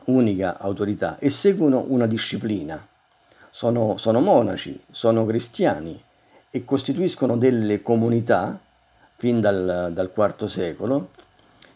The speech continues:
e comunità all'interno delle quali si esercita il compito più importante, la funzione principale è quello della, della preghiera.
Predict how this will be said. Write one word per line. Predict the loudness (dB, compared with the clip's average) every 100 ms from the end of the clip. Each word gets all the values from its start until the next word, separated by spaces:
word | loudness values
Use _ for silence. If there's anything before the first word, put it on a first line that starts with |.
| _
e | 0 4 4 4 0 -2 -4 -6 -12 -18 -20 _ _ _ 0
comunità | 4 6 6 6 2 0 _ _
all'interno | -2 0 0 2
delle | 2 2 2
quali | 2 2
si | 0
esercita | 0 2 2 -2 -8 -6 -8 -14
il | -4
compito | -2 0 -2 -4 -6 _ _
più | 4
importante, | 4 0 -6 -4 -2 -2 -2
la | -2
funzione | -2 -2 -2 -2
principale | -4 -6 -6 -4 -4
è |
quello | -2 0 0
della, | 0 0 0 0
della | 2 4
preghiera. | 4 2 2 0 -4 -12